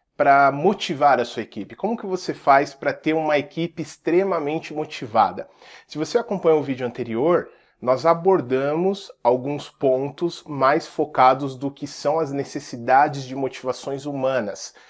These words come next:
Se você não assistiu esse vídeo, sugiro que você assista esse primeiro completo e depois você passa no outro pra você ter o contexto geral. Vai te ajudar bastante essa informação agregada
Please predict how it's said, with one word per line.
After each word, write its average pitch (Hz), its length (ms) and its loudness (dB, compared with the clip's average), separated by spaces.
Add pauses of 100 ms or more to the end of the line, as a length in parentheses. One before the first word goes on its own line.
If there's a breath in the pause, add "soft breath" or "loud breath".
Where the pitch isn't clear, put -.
(140 soft breath)
Se - 100 -20
você 104 220 -6
não 135 100 -4
assistiu 135 280 -6
esse 147 200 -8
vídeo, 190 280 -6
sugiro 175 340 -2
que 180 100 -18
você 175 220 -2
assista 190 480 -4
esse 143 220 -6
primeiro 123 380 -4
completo 120 600 -2 (320 loud breath)
e - 40 -16
depois 190 280 2
você 180 220 -4
passa 165 320 -2
no 170 100 -4
outro 151 300 -2
pra 156 100 -4
você 143 240 -8
ter - 140 -6
o 151 60 -4
contexto 143 640 -6
geral. 123 520 2 (260 loud breath)
Vai 117 160 2
te - 100 -2
ajudar 127 240 4
bastante 131 540 0
essa 117 200 -2
informação 170 640 -2
agregada 151 720 0